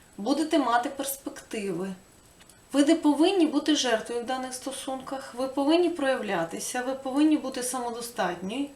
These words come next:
по відношенню до самої ситуації, до взаємодії з даною людиною, новим партнером. Ну, тому що якщо ви дозволите даній людині маніпулювати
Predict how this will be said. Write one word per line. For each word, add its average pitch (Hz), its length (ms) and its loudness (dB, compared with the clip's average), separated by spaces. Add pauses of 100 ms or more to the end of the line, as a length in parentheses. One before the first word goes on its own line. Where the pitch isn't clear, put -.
(160)
по 247 80 -6
відношенню 262 600 -4
до 254 160 -6
самої 247 360 -4
ситуації, 247 640 -2
до 240 120 -6
взаємодії 240 640 -6
з 208 60 -10
даною 233 600 2
людиною, 220 500 -4
новим 214 320 -6
партнером. 202 560 -6 (760)
Ну, 294 160 6
тому 320 260 8
що 320 180 4
якщо 302 400 6
ви 277 180 2
дозволите 262 600 0
даній 240 340 0
людині 226 440 -4
маніпулювати 226 1040 -2